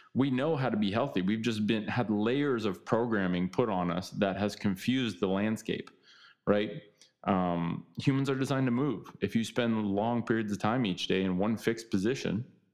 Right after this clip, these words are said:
which right now, the most convenient one is sitting in a chair,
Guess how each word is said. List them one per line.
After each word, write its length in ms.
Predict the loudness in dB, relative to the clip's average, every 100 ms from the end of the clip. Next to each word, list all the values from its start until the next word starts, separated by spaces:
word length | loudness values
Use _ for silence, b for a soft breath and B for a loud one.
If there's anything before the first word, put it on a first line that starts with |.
| -2
which 520 | 0 0 -6 -10 -12 b b b
right 200 | 2 2
now, 520 | 2 0 0 0 -2 -6
the 140 | -4 -2
most 220 | -2 -2
convenient 360 | -2 0 0 0
one 160 | 0 0
is 80 |
sitting 280 | 0 0 0
in 80 | 0
a 60 | 0
chair, 500 | 0 0 0 -4